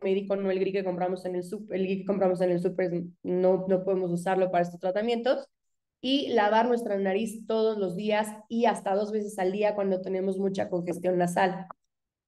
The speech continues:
Otra de las prácticas de saucha es raspar nuestra lengua o remover las toxinas de nuestra lengua todos los días con un raspador de lengua como este,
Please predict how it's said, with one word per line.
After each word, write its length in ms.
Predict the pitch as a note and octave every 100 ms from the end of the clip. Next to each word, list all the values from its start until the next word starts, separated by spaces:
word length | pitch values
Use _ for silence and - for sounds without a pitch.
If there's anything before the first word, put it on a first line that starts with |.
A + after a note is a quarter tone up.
| -
Otra 320 | B3+ B3+ E4
de 100 | C4+
las 220 | G#3 G3
prácticas 600 | A3 A3 G#3+ A3+ A3 G3+
de 100 | F#3
saucha 680 | - G3 F#3+ G#3+ G#3 A3+ -
es 320 | G#3 G3+ G3+ G#3
raspar 520 | G#3+ G3+ - G#3 G#3+
nuestra 340 | A3+ A3+ G3
lengua 520 | F#3+ G3 G3+ G3+ A3+ -
o 40 |
remover 520 | G#3 G3+ F#3+ F#3+ G3 A3
las 200 | A3 A3
toxinas 460 | F#3 - G#3 A3+
de 120 | G#3+
nuestra 280 | F#3 F3+ F#3
lengua 360 | F#3 F#3+ G3 G3+
todos 200 | G#3 G#3+
los 160 | F#3+
días 300 | F3+ G3 G#3 G3+ - _ _ _
con 220 | - G#3 G#3+
un 80 |
raspador 480 | A3 A#3 A#3 F#3+ G3
de 80 | G3+
lengua 360 | G3+ G3+ G3 G3
como 280 | F#3+ F#3+
este, 440 | G#3+ G3+ - G3+